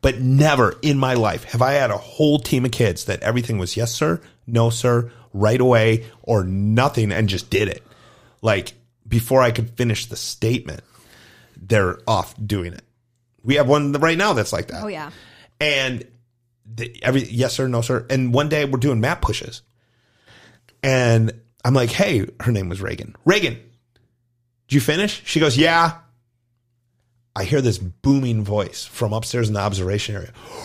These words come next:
Speaker 1: "Reagan, bathroom now." <laughs> And she's like, she stands up from her mat and looks at me and she goes, "I'll be right back, sir."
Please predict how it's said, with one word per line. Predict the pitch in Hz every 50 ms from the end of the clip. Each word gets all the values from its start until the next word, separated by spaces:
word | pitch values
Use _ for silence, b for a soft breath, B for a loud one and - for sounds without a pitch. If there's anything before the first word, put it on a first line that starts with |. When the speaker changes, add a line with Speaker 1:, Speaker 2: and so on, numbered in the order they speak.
| B B B
Speaker 1:
"Reagan, | 262 311 294 277 277 277 220 - 220 175 131 131 -
bathroom | - - 285 254 226 226 214 - - 196 180 160 131 127 131 156
now." | 226 302 285 277 262 254 240 226 202 165 127 110 -
<laughs> | 277 240 233 233 247 - 359 415 - - 339 392 302 - - 320 381 - 277 277 - 320 214 - 254 285 - - - - 247 - -
And | 151 147
she's | - - 185 175 160 -
like, | 165 151 139 127 - - -
she | - - - 165
stands | - - - - 156 151 165 175 175
up | 190 180 185 -
from | - 175 165 160
her | 143 170
mat | 160 143 123 117 107 - - _ _ _ _ _
and | 123 120 117
looks | 117 127 120 - 139
at | 127 113 -
me | 113 120 113 113 - 117
and | - 110 104
she | 107
goes, | 107 107 98 92 - - _ _ _ _ _ _ _ _ _ _ _ _ _ _ _ _ _ _ _ _ -
"I'll | 110
be | 110 120 110
right | 107 104 104 -
back, | 101 98 95 - -
sir." | - - 107 101 104 110